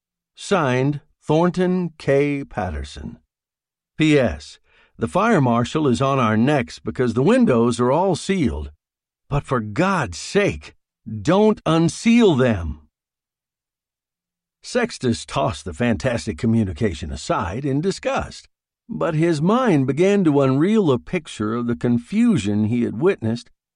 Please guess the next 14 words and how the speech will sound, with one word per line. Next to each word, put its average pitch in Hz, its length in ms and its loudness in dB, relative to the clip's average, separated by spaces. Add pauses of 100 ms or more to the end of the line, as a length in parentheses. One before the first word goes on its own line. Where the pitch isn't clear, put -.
(140)
down 165 300 -4
in 151 80 -2
the 135 100 -2
service 220 400 -2
quarters. - 520 -10 (540)
Bellboys 127 760 0
and 85 180 -6
room 147 260 4
service 120 380 -2
waiters 110 400 -2
fighting 143 540 -2
for 131 160 -4
service 190 400 -2
elevators, 71 640 -8